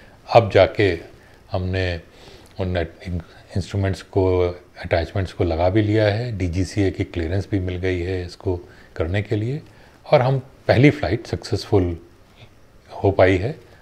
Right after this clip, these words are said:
अब आगे के कुछ हफ्तों में हम और भी ट्रायल फ्लाइट्स करेंगे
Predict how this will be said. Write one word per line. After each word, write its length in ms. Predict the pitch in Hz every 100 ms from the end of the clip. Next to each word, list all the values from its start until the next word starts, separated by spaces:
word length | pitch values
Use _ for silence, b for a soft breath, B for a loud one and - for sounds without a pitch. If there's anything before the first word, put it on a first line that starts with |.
| -
अब 220 | 107 95 -
आगे 360 | 98 117 117
के 380 | 113 - - 113
कुछ 340 | - 117 - -
हफ्तों 280 | 92 - 120
में 220 | 92 113 b b b 110
हम 220 | 107 - 107
और 160 | 113
भी 120 | 123
ट्रायल 360 | 110 101 92 107
फ्लाइट्स 420 | 104 - 92 92
करेंगे 440 | - 92 104 110